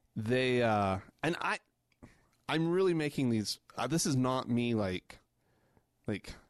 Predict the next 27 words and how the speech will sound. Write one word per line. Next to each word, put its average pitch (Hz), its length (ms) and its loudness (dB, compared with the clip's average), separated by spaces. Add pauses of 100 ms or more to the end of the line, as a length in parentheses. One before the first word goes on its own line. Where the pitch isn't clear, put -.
(160)
I'm 165 140 0
not, 185 180 0
like, 131 220 -2
woman 113 420 2
bashing 95 520 -2
here 85 320 -2
or 87 80 -2
anything. 85 440 -6
There 135 240 0
is 123 260 0
this 113 180 0
spec-, - 580 -2
it 131 140 -2
is 120 160 0
so 165 420 0
specific, 160 540 -2
and 107 100 -2
if 107 140 -4
you 123 120 0
have 123 220 -4
experienced - 640 -2
B 143 100 -2
Y 135 120 0
U, 127 200 0
you 113 180 -2
know 117 140 -4
exactly 135 640 -2